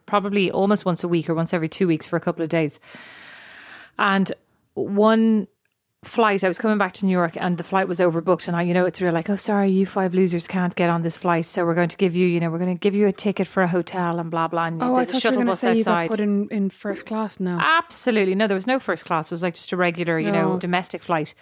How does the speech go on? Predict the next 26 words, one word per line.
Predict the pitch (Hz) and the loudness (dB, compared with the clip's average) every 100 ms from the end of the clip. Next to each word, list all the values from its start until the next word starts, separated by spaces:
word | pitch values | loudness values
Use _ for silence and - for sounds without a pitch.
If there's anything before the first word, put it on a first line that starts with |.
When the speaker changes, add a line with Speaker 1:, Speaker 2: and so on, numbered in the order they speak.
| - - - - _ - | -20 -20 -20 -20 _ -4
Speaker 1:
And | 202 | -2
it's | 185 185 | -2 -2
really | 175 | -2
like, | 170 - - | -4 -6 -2
and, | 240 254 | 0 2
and | 302 | 2
it's | 285 | 2
also | 330 311 262 | 2 2 2
really | 220 202 | 2 2
annoying, | 190 180 170 | 2 2 0
like, | 165 147 | -4 -4
you | 180 | -4
know, | 175 190 | -2 0
"Oh, | |
you, | 202 190 185 | 0 0 -2
we're | 202 | 0
overbooked, | 202 190 180 190 | 0 0 -6 -8
so | - | -4
you're | 208 185 190 | -2 0 0
being | 180 170 | -2 -4
bumped." | 170 160 147 | -4 -4 -6
You're | 185 | -4
like, | 196 | -2
Speaker 2:
Mm-hmm. | 202 | 2
Speaker 1:
"Why?" | 214 262 294 - - _ _ _ _ _ _ | 4 4 2 -2 -10 _ _ _ _ _ _
Like, | 185 202 - | -6 -6 -8